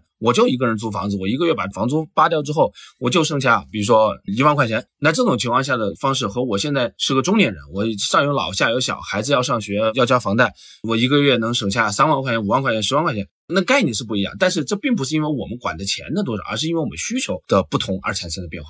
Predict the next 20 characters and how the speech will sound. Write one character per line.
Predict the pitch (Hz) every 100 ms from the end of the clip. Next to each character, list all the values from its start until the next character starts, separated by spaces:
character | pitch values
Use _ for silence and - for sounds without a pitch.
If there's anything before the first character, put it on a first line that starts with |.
| - _ -
还 | - 208
有 |
一 |
个 | 320
点 | 220 110
就 | 127
是 |
说， | 135 151 - -
大 | 175
家 | 202
应 | 226
该 | 233
怎 | - -
么 | 104
去 | 180
做 | 180
这 | 135
个 | 120
事 | 113
情。 | 98